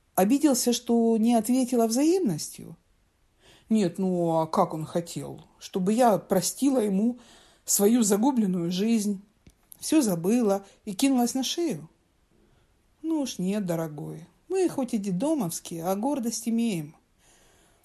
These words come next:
К тому же это у него взыграло ретевое. У него, а не у меня. Я же совсем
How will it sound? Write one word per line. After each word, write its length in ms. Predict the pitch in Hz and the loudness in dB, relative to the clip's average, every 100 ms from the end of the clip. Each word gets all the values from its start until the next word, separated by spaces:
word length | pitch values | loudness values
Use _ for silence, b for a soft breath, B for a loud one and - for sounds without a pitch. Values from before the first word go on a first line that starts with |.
| b _ | b _
К 100 | - | -6
тому 260 | - 285 285 | 0 2 2
же 100 | 269 | 2
это 300 | 269 262 285 | 0 2 2
у 100 | 269 | 2
него 520 | 277 302 311 220 135 - | 2 2 2 0 0 -10
взыграло 500 | - 165 185 170 156 | -4 -2 0 -2 -2
ретевое. 640 | 160 175 196 180 151 - 175 _ _ | -4 -6 -6 -6 -6 -10 -16 _ _
У 100 | 247 | 0
него, 460 | 262 320 330 339 196 | 4 4 4 4 2
а 40 | 180 | 0
не 120 | 190 | 0
у 80 | 202 | 2
меня. 500 | 208 240 277 165 156 _ _ b b b b b b b - | 4 2 0 -4 -10 _ _ b b b b b b b -2
Я 200 | 381 370 | 2 4
же 140 | 302 | 2
совсем 560 | - 285 - 339 277 | 0 0 2 2 2